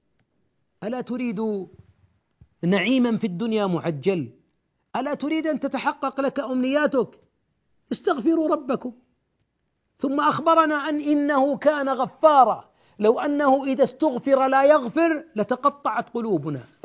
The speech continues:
ولذلك قال الله: "إذا جاء نصر الله والفتح ورأيت الناس يدخلون في دين الله أفواجا فسبح بحمد ربك واستغفره، استغفر إنه كان توابا."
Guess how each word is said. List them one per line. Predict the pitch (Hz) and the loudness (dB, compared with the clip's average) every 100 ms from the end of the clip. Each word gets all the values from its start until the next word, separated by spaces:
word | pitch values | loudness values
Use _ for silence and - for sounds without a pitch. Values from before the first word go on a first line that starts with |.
| - _ _ _ _ _ _ _ _ _ _ _ _ _ _ _ _ - | -20 _ _ _ _ _ _ _ _ _ _ _ _ _ _ _ _ 4
ولذلك | 214 240 302 285 262 | 4 6 4 2 2
قال | 262 277 262 | 0 0 0
الله: | 254 262 269 233 | 0 2 2 2
"إذا | 254 220 254 | 0 0 0
جاء | 247 294 254 | 2 0 0
نصر | 254 - 254 | -2 -4 -4
الله | 240 262 247 254 | -4 -2 0 0
والفتح | 233 - 185 - | 0 0 -4 -2
ورأيت | 226 254 269 247 | -4 -2 -2 -2
الناس | 240 277 220 | -2 -4 -2
يدخلون | 240 240 202 254 269 240 | -2 -2 -4 -4 -4 -4
في | 240 233 | -6 -6
دين | 262 247 | -6 -4
الله | 233 240 262 240 233 | -4 -4 -2 -2 -2
أفواجا | 185 269 277 240 220 | -2 -2 0 -2 -4
فسبح | 214 262 277 233 175 | -2 0 -2 -2 -10
بحمد | 208 185 277 240 | -10 -8 -6 -4
ربك | 247 277 254 220 214 - - 240 | -2 -2 -2 -6 -6 -8 -8 0
واستغفره، | 262 - 294 240 320 359 302 - _ _ _ - | 0 2 -2 -2 0 0 0 -4 _ _ _ -14
استغفر | - 302 233 349 302 - | 0 2 4 0 0 0
إنه | 220 233 220 214 196 202 | 2 2 2 4 6 4
كان | 208 208 190 | 4 2 2
توابا." | 196 196 202 190 147 | 4 6 6 6 4